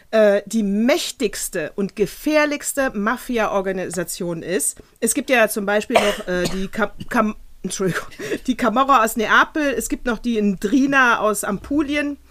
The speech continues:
Äh, und hier geht's um die Ndrangheta. Das ist also wirklich, wie gesagt, die schlimmste und mächtigste. Und es geht darum, es ist eine Tatsachen-, äh, Miniserie, es beruht auf Tatsachen, was mir immer schon sehr gut gefällt. Es ist toll aufgezeichnet und es geht um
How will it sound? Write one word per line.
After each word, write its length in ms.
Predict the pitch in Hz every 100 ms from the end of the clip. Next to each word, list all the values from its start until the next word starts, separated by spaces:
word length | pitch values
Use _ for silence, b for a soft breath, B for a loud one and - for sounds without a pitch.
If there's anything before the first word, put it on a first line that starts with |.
| B B B B -
Äh, 320 | 233 240 233 220
und 260 | 226 226
hier 180 | - 285
geht's 200 | 277 -
um 160 | 247 233
die 120 | 240
Ndrangheta. 920 | 226 214 214 220 262 - 180 202 302 -
Das 300 | 196 226 269
ist 120 | -
also 260 | 214 208
wirklich, 260 | 208 226 185
wie 80 | 277
gesagt, 380 | 277 - - -
die 100 | 185
schlimmste 460 | - 247 294 -
und 140 | 233 214
mächtigste. 600 | 202 - 190 - 170 214 B B B -
Und 200 | 233 226
es 160 | -
geht 160 | 294 381
darum, 220 | 302 285
es 100 | 262
ist 80 | 262
eine 80 | -
Tatsachen-, 600 | 214 247 320 320 339 311
äh, 100 | 247
Miniserie, 760 | 233 311 320 311 302 294 285 -
es 180 | 240 -
beruht 260 | 233 247
auf 140 | 208 -
Tatsachen, 600 | 214 262 - 262 269 202
was 180 | 240 -
mir 140 | 233
immer 160 | 233 226
schon 160 | 208
sehr 160 | 214 214
gut 120 | 214
gefällt. 520 | 202 - 208 247 392 B B B
Es 160 | - -
ist 220 | 226 -
toll 260 | - 294 339
aufgezeichnet 760 | 269 302 - 185 190 175 220 214
und 60 |
es 140 | 226 -
geht 240 | 311 -
um 280 | 240 240